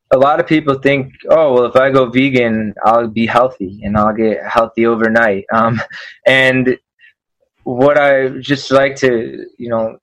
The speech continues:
I guess the message throughout the book is you can't eat poorly for twenty or thirty years and expect to be healthy in twenty or thirty days. It takes time.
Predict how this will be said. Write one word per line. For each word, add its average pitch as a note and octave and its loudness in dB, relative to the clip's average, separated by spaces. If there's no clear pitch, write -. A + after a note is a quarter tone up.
I A#2+ 2
guess - -2
the C3+ 2
message C3+ 0
throughout C3+ 2
the A#2 -6
book A#2 0
is A2 -2
you C3 0
can't E3 0
eat C#3+ 0
poorly C3 2
for A2 -6
twenty C3+ 0
or A2+ 0
thirty B2+ 0
years A#2 2
and A2+ 0
expect B2 -2
to A2+ 0
be A#2+ -2
healthy A#2+ 0
in A2 0
twenty A#2 -2
or G#2+ 0
thirty G#2+ 0
days. G#2+ -2
It - -6
takes - 0
time. A2+ -2